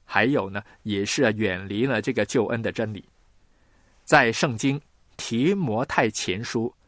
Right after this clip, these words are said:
三章十六节，我们看到这段话其实可以作为这个异端思想的一个的回应，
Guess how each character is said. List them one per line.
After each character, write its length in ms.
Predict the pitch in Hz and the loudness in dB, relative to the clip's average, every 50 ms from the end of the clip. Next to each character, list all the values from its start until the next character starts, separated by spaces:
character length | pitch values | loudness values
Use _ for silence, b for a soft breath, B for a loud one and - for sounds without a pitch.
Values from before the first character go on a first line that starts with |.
| _ _ _ | _ _ _
三 340 | - - - 160 156 151 147 | -2 2 4 4 4 4 2
章 280 | 143 147 131 135 135 - - _ | 4 4 4 4 2 -4 -12 _
十 240 | - - - - - | -12 -8 -6 -4 -2
六 180 | 113 143 123 104 | 0 0 0 -2
节， 220 | - - - - - _ _ _ _ _ _ _ _ _ _ _ _ _ _ _ _ _ _ - | -4 -8 -10 -12 -14 _ _ _ _ _ _ _ _ _ _ _ _ _ _ _ _ _ _ 0
我 80 | 123 | 0
们 120 | 127 156 175 | 2 2 4
看 200 | - 214 185 156 | 4 4 6 8
到 160 | 170 160 139 | 8 6 6
这 160 | - 165 131 | 6 4 4
段 200 | - 147 127 113 | 4 4 2 2
话 220 | 107 - 131 110 | 2 4 4 4
其 200 | 110 - - 131 | 4 2 0 0
实 200 | - - 139 147 | 0 0 0 -2
可 140 | 147 - - | -2 0 0
以 120 | 147 131 104 | 0 0 2
作 200 | - 151 135 107 | 2 2 2 4
为 140 | 110 113 | 2 2
这 120 | 117 - 127 | 0 -2 -2
个 140 | 113 107 - - | -2 -2 -2 0
异 200 | 214 208 165 - | 0 0 2 4
端 300 | - 165 160 160 170 175 - | 6 6 6 4 4 -2 -4
思 220 | - - 220 208 | -2 0 2 2
想 240 | - - 110 98 101 | 4 4 4 4 2
的 180 | 95 104 - b b b b b b b b | 0 -2 -2 b b b b b b b b
一 140 | - 139 123 | -4 -4 -2
个 220 | 113 110 98 92 | -2 -2 -2 -2
的 240 | 87 90 87 90 - - _ _ _ _ | -2 -4 -4 -6 -6 -12 _ _ _ _
回 240 | - - - 104 95 | -8 -4 -4 -2 -2
应， 260 | 117 151 139 113 | -2 -4 -6 -6